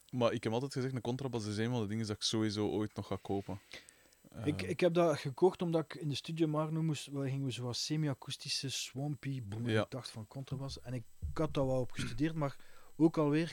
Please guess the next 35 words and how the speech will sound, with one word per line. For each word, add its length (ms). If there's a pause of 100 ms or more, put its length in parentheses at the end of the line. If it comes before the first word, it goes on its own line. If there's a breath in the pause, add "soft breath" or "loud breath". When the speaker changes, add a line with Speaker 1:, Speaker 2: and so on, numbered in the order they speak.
Speaker 2:
ik 60
had 140
niet 120
mijn 260
eigen 200
contrabas, 340
dus 100
ik 120
leende 280
ene 180
van 160
Stef 260
Camille, 420 (300 loud breath)
Speaker 1:
Hmm. 300 (100)
Speaker 2:
eh, 1000
en 80
dan 160
van 240
Dien 220
en 180
Dine. 300
Speaker 1:
Van 80
Speaker 2:
En, 60
Speaker 1:
Zita 220
Swoon, 340
hè, 260
ja. 80
Speaker 2:
en, 460
en 220
dan, 340
door 220
daar, 180
door 260
te 120
spelen, 380